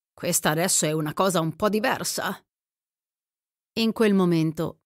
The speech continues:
la ragazza spinse e aprì una pesante porta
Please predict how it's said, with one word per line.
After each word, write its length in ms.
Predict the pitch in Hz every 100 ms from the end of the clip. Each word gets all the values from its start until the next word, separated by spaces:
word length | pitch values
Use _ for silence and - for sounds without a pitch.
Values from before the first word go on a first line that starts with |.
| -
la 180 | 247 240
ragazza 500 | 233 247 240 - 185
spinse 760 | - - 262 285 254 - 220
e 60 | 202
aprì 360 | 190 254 262
una 240 | 240 208 202
pesante 640 | - 208 247 269 262 214
porta 600 | - 156 156 - 151 160